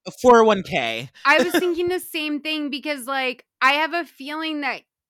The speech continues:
Speaker 2: like, Kim ha-, is now, like, you know, it's not that she should be so much worried about the gap in her resume, so to speak,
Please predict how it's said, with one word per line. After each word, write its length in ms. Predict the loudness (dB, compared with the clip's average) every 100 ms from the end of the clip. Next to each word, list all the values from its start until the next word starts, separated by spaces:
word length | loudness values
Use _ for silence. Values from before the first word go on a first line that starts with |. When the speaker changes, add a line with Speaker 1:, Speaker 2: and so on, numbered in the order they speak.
| _ _ _ _ -8
Speaker 2:
like, 360 | -6 -6 -8
Kim 500 | -16 -10 -8 -6 -8
ha-, 420 | -8 -10 -6 -8 -6
is 240 | -12 -12 -6
now, 340 | -2 0 -2
like, 500 | -4 -6 -8 -10 _ _ _ _ _ _ -6
you 80 |
know, 220 | -2 -2 -4 -12
it's 200 | -14 -8
not 180 | -6 -6
that 120 | -8
she 160 | -6
should 220 | -6 -6 -8
be 100 | -8
so 220 | -8 -6
much 240 | -8 -10
worried 320 | -10 -10 -8
about 240 | -8 -8 -10
the 60 |
gap 460 | -14 -4 -2 -2 -4
in 120 | -10
her 180 | -10 -10
resume, 800 | -10 -12 -10 -12 -8 -8 -10 -12
so 240 | -12 -12
to 120 | -10
speak, 540 | -12 -12 -8 -8 -10